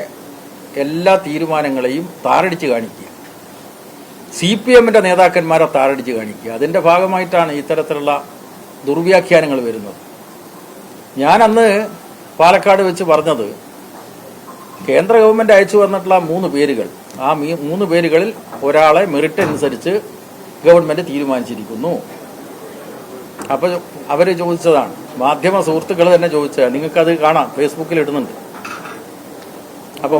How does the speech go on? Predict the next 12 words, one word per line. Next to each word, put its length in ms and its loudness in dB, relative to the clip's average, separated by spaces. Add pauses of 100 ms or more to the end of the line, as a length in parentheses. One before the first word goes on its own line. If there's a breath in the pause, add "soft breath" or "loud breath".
മാധ്യമ 320 6 (100)
സുഹൃത്തുക്കൾ, 400 0 (180)
ആ, 20 8 (220)
ആ, 40 2 (260)
ആരാ, 160 4 (120)
ഏതായ 240 6 (120)
മാധ്യമം? 400 0 (1500)
അതും 200 2 (100)
അവതിൽ 260 4
നിന്ന് 180 -4
വ്യക്തമാണ്, 440 0 (280)
ഏഷ്യാനെറ്റ്. 480 0